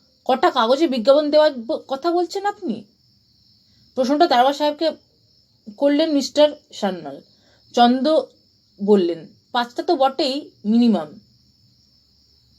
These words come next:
ইংরেজি, বাংলা, হিন্দি তিনটেই ভাষাতেই দেওয়া উচিত। আমি হলে উর্দু আর গুরুমুখীটাও বাদ দিতাম না। কোন দলে গিয়ে পড়েছে আপনার ছেলে সে তো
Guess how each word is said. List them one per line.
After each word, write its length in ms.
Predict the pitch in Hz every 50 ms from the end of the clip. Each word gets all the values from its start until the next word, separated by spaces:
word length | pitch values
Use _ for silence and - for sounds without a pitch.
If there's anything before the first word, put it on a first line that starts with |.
| _ _ _ _ _ _ _ -
ইংরেজি, 460 | 254 277 294 320 330 311 311 370 359
বাংলা, 400 | 262 247 240 247 254 269 277 285
হিন্দি 440 | 285 226 247 254 254 247 294 294 294
তিনটেই 560 | - 254 262 254 - - 302 277 247 269 277 - _ _ _ _ _ _ _ _ - 202
ভাষাতেই 600 | 220 220 - 277 302 294 311 269 240 247 247 - - 190
দেওয়া 240 | 170 196 190 185 170
উচিত। 420 | 151 160 - 175 165 - - - - _ _ _ _ _ _ _
আমি 220 | - 214 254 285 285
হলে 200 | 302 339 339 339
উর্দু 420 | 277 262 269 254 233 269 294 311
আর 120 | 294 294
গুরুমুখীটাও 1400 | 269 214 196 226 262 269 294 294 302 294 - _ _ _ _ _ 233 240 233 294 294 294 311 262 226 226 240 240 - _ _ _
বাদ 240 | 170 190 196 196 185
দিতাম 260 | 170 160 160 175 165
না। 280 | 160 151 151 - - _ _ _ _ _ _ _ _ _ _ _
কোন 260 | - 277 294 311 320
দলে 300 | 302 311 311 311 320 311
গিয়ে 320 | 277 294 320 320 320 320 320 -
পড়েছে 340 | - 285 285 294 294 - 320
আপনার 240 | 302 302 302 311 302 -
ছেলে 240 | - 294 277 294
সে 120 | - 269 247
তো 300 | - - 294 277 -